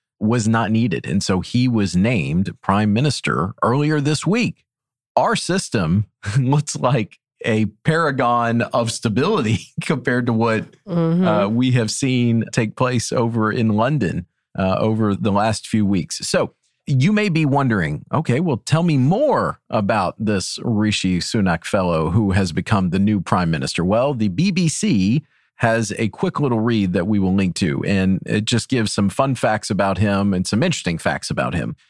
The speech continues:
Speaker 1: He is the former chancellor and is now the U K's new prime minister. He lost to Liz Truss in September, so he was one of the candidates vying to replace Boris Johnson,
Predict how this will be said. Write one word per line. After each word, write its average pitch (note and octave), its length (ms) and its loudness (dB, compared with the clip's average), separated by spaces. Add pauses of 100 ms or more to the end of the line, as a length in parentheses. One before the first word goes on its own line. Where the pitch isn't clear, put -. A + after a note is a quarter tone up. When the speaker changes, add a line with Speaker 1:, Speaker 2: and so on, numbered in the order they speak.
(220)
Speaker 1:
He F3 120 2
is C3+ 120 0
the A2+ 80 0
former G#3 360 0
chancellor C3 640 -2 (300)
and A2+ 340 2
is G#2+ 160 0
now B2+ 560 2
the G2+ 220 0
U A#2+ 160 2
K's A#2 340 0
new G#2+ 360 2
prime A#2 420 0
minister. D#3 460 -2 (300)
He B2 160 2
lost C#3+ 360 0
to D3 80 0
Liz G#2+ 340 2
Truss A2 380 0
in A#2+ 100 2
September, A#2+ 540 0
so G2+ 160 -2
he A2+ 140 0
was G#2+ 480 0
one G#2+ 200 2
of G#2+ 140 -2
the G2+ 200 2
candidates G#2 680 0 (260)
vying G#2+ 460 2
to G#2 160 0
replace B2 480 -2
Boris F#2+ 340 0
Johnson, E2+ 520 -2